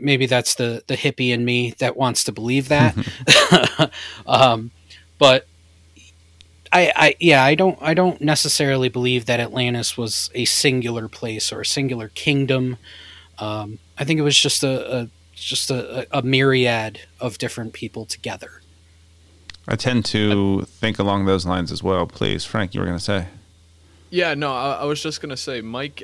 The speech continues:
Speaker 3: I've, I've never thought of it like that, and that is an amazing thought,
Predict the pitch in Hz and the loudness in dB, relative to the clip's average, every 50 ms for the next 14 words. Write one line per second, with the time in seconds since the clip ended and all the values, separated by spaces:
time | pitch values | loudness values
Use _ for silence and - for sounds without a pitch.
0 | - - 110 117 110 104 107 - - - - 110 110 104 117 117 120 127 120 123 | -14 -10 -8 -8 -10 -10 -14 -20 -20 -16 -12 -12 -12 -12 -10 -8 -6 -6 -6 -8
1 | 117 - - 117 123 123 123 131 127 - - 127 127 - - 131 127 123 - - | -10 -8 -8 -8 -6 -8 -10 -12 -12 -14 -12 -12 -12 -10 -8 -8 -8 -8 -8 -12
2 | 107 107 104 98 101 98 90 - 101 110 107 - - 104 104 104 101 101 - - | -14 -14 -12 -12 -14 -14 -12 -10 -8 -8 -8 -10 -10 -12 -12 -12 -12 -14 -14 -16
3 | - _ _ - 104 101 101 107 127 151 160 143 - 113 107 104 - - 101 101 | -18 _ _ -16 -14 -12 -10 -8 -8 -6 -6 -8 -8 -10 -12 -12 -10 -10 -8 -8
4 | 101 - - | -8 -10 -14